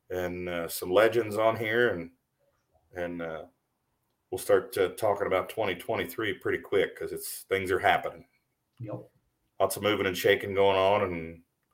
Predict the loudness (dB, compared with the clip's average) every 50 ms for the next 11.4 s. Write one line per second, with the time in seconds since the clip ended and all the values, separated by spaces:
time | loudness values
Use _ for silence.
0 | _ _ _ _ _ -20 -20 -18 -18 -18 -18 -20 -20 _ _ -6 -6 -4 0 0
1 | 0 2 2 2 2 0 -2 -4 -4 -4 -6 -8 -4 -2 -2 -2 -2 -4 -8 _
2 | _ _ _ _ _ _ _ _ _ _ _ _ 4 6 6 6 6 6 8 8
3 | 8 8 8 6 8 8 8 10 10 10 10 10 10 6 0 -2 0 0 0 -2
4 | -2 -2 -4 -6 -10 -14 _ _ _ _ _ -20 -20 -20 _ _ -6 -2 -2 -2
5 | -2 -4 -2 4 4 4 4 4 2 0 0 2 2 2 0 0 2 4 4 4
6 | 2 0 -4 -12 -16 -20 _ _ _ -20 -20 -20 -20 -20 _ _ -20 -20 -20 -20
7 | -20 _ _ -16 -14 -14 -14 -14 -18 -20 _ -20 -20 _ -14 -12 -10 -10 -10 -10
8 | -10 -4 -2 0 2 2 2 4 2 4 4 4 4 4 4 4 4 4 4 2
9 | 2 -4 -6 0 2 2 2 2 2 4 6 6 6 4 2 2 2 2 2 0
10 | 0 -4 -10 -14 -10 -10 -10 -10 -10 -14 _ _ _ _ _ _ _ _ _ _
11 | _ _ -20 -20 _ -16 -16 -16